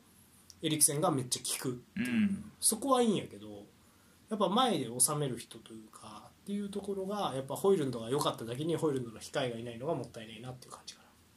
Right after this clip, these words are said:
Speaker 1: な。
Speaker 2: うん、なるほど。
Speaker 1: うん。
Speaker 2: はい。じゃあ次。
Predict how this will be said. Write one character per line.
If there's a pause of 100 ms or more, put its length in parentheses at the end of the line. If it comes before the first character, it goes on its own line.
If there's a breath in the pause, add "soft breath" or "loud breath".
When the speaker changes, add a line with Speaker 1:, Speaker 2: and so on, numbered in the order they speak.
(240)
Speaker 1:
な。
Speaker 2:
う
ん、
な
る (140)
ほ
ど。 (200)
Speaker 1:
う
ん。 (1600)
Speaker 2:
は
い。 (160)
じ
ゃ
あ
次。